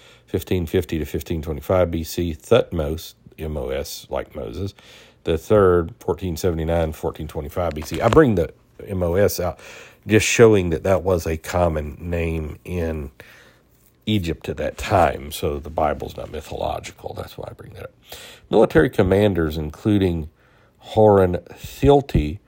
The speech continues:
the controversial King Akhenaton, thirteen forty-nine to thirteen, uh, thirty-six,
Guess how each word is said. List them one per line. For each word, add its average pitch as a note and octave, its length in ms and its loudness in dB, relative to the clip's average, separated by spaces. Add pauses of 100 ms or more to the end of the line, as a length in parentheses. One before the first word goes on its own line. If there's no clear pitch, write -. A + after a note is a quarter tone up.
(480)
the F#2 260 0
controversial F#2+ 720 0
King G2 380 -2
Akhenaton, D#2 1040 -2 (280)
thirteen F2 360 -2
forty-nine E2 460 -2
to - 80 -8
thirteen, D#2+ 600 -8 (400)
uh, C#2 380 -6 (440)
thirty-six, F#2 720 0